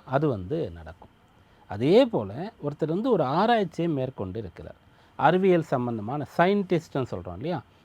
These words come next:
ஆராய்ச்சி, அதுல வந்து அவர் வந்து நல்லா சிறந்து வரணும்னு சொன்னா இந்த பஞ்சமி நாள்ல வந்து அதை தொடங்கலாம். அம்பிகையை வேண்டிட்டு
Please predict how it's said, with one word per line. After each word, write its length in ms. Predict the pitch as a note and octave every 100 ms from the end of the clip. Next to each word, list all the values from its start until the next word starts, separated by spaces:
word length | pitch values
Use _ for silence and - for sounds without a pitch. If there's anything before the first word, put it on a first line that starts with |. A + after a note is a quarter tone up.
| -
ஆராய்ச்சி, 520 | B2+ C3+ G#2+ F2+ - _ _ -
அதுல 480 | - C#3+ F#3+ C#4 C#4+
வந்து 280 | G3 F#3 A#3
அவர் 160 | F3+ C#3
வந்து 540 | C#3 E3+ F3+ A2 F#2+
நல்லா 180 | A#2 C#3+
சிறந்து 500 | - D3+ E3 D#3+ B2
வரணும்னு 380 | A#2+ B2 A#2 A2+
சொன்னா 520 | - F#2 D3+ D#3 E3 -
இந்த 200 | C#3 C3+
பஞ்சமி 460 | D3+ F3 - G#3+ F#3+
நாள்ல 340 | C3 C#3 D#3+
வந்து 360 | C#3+ A2 G2+ D#3
அதை 180 | A#2 G#2+
தொடங்கலாம். 720 | G2+ D#2+ G#2 G#2 F#2+ F2+ C3+ -
அம்பிகையை 500 | D3+ F3 E3+ F3 D3 C3
வேண்டிட்டு 600 | D#3 F3+ F3 E3+ F#3+